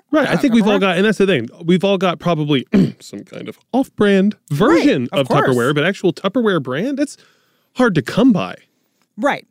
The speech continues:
Speaker 2: And the reason in part is because they, for the, they ostensibly have stuck to the home party plan all these years. You cannot buy Tupperware in stores.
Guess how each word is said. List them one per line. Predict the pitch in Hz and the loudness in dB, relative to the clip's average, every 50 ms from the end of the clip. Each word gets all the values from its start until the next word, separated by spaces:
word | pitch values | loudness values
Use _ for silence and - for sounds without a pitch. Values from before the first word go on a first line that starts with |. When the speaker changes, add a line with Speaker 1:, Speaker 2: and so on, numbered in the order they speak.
| _ _ | _ _
Speaker 2:
And | 214 247 247 247 | -4 -4 -2 -2
the | 240 233 | -2 -2
reason | 269 330 381 403 427 427 403 | -2 -2 -2 -2 -2 -4 -4
in | 339 285 247 | -4 -4 -4
part | - - 220 185 180 - | -2 -2 -2 -2 -2 -4
is | 180 180 | -6 -8
because | - 214 - 220 202 180 | -8 -8 -6 -6 -4 -2
they, | - 214 226 - | 0 0 0 -2
for | - - 269 262 | -2 -4 -4 -4
the, | 233 254 262 233 - - | -2 -4 -4 -6 -8 -12
they | 170 180 247 247 254 240 208 - _ - | -10 -6 -4 -2 -2 -4 -6 -10 _ -14
ostensibly | 220 220 - - - - - 381 453 453 - 320 220 226 220 214 | -14 -12 -12 -16 -14 -8 -6 -6 -6 -4 -4 -4 -2 -2 -2 -2
have | 220 220 208 185 - _ _ | -2 -4 -4 -6 -12 _ _
stuck | - - - - - 247 294 - _ | -20 -20 -20 -10 -8 -8 -8 -8 _
to | - 294 | -6 -4
the | 254 269 | -2 -2
home | 214 196 226 233 247 | -2 0 -2 -2 -2
party | 220 240 233 226 233 | -2 -2 -2 -2 -2
plan | 220 - 220 190 160 151 156 - | -4 -4 -6 -8 -6 -8 -8 -6
all | - 185 185 208 | -4 -2 -2 0
these | 208 254 247 - | 0 -2 -4 -4
years. | 170 160 151 127 135 156 - | -6 -8 -8 -8 -10 -10 -8
You | 185 185 | -10 -10
cannot | - - 226 247 277 254 - | -6 -4 -4 -4 -4 -4 -4
buy | 220 214 208 214 | -4 -4 -4 -4
Tupperware | 202 - 208 208 - 202 196 190 196 | -6 -8 -10 -10 -8 -6 -4 -4 -4
in | 190 | -6
stores. | 185 - - 185 156 147 143 156 165 180 175 | -8 -8 -8 -6 -6 -6 -6 -6 -6 -8 -10